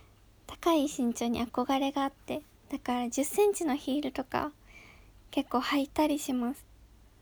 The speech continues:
そんなにいっぱいは履かないですけど、身長高くなったような気持ちになれて嬉しいので、<laughs> 結構履きます。性格。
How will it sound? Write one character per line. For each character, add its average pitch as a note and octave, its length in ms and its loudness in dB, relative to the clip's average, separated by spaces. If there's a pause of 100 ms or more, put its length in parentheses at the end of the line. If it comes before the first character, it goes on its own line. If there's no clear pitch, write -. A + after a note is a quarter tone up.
(300)
そ D#4 80 -6
ん D4+ 60 2
な D4 100 2
に D4 180 0
い - 20 -4
っ D#4 120 -6
ぱ C#4 120 0
い C#4 80 -2
は C4+ 80 -2
履 C4+ 160 -6
か - 160 -2
な B3+ 100 -2
い B3 80 -2
で A#3+ 140 -2
す - 100 -18
け - 140 -6
ど、 C4 160 -8 (1040)
身 C#4 220 0
長 C4+ 340 0 (200)
高 D#4+ 240 -2
く D4 120 -2
な C#4 140 0
っ D4 100 -6
た B3+ 80 -2
よ B3 100 0
う - 20 0
な B3+ 140 -2
気 - 120 -8
持 A#3+ 140 0
ち - 160 -4
に A#3+ 80 2
な A#3+ 160 0
れ A#3 100 -2
て - 240 -12 (460)
嬉 B3+ 200 -2
し D4+ 100 0
い C4+ 60 0
の A3+ 200 -2
で、 D4 100 -6 (1000)
<laughs> - 1000 -20
結 D4 180 -2
構 A#3+ 200 2
履 B3+ 160 -6
き A3+ 180 -4
ま A#3+ 180 0
す。 - 120 -16 (2250)
性 D#4+ 260 2
格。 D4+ 420 -2